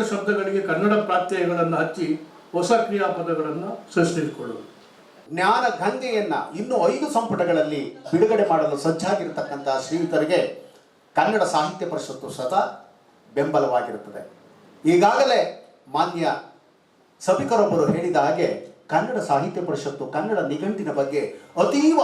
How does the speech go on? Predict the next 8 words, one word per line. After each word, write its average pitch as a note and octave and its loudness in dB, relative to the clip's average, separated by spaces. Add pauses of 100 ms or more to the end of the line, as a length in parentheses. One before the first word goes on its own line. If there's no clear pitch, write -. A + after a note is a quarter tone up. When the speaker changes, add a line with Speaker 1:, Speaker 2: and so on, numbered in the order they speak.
(120)
Speaker 2:
ಆಸಕ್ತಿಯನ್ನು F#3 0
ವಹಿಸಿ D#3+ 0 (840)
ನಾಡೋಜ F3+ 2 (160)
ಮಹೇಶ್ D#3 -2 (100)
ಜೋಶಿರವರು E3 2 (680)
ದೂರದರ್ಶನದ F3 2 (120)
ದೂರದರ್ಶಿತ್ವದಿಂದ F3+ 2 (680)
ಬಹಳಷ್ಟು C4 2